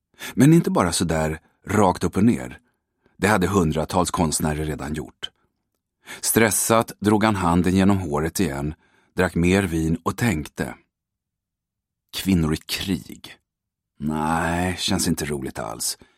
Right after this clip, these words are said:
Kvinnor vid vatten. Nej, det lät dessutom bekant. Kvinnor i trädgården. Ja, bäst hittills.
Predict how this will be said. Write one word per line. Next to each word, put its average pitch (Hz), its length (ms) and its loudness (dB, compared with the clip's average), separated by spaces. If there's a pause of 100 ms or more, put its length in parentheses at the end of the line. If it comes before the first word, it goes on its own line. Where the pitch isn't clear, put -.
(300)
Kvinnor 101 580 4
vid 113 160 2
vatten. 65 680 -6 (600)
Nej, 92 300 2 (480)
det 90 120 -4
lät 78 200 -4
dessutom 76 360 -2
bekant. - 560 -8 (460)
Kvinnor 101 640 2
i - 60 -10
trädgården. 80 1200 -6 (760)
Ja, 165 320 2 (260)
bäst 139 360 0
hittills. 101 640 -2